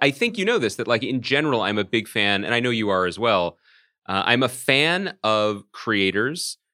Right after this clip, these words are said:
who <laughs> basically spend, I'm a fan of creators, and I'm passionate about storytelling.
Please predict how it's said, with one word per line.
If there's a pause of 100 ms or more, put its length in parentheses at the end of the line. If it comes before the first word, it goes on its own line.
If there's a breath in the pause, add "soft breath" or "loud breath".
(160)
who
<laughs>
basically
spend, (420)
I'm
a
fan
of
creators,
and
I'm
passionate
about
storytelling.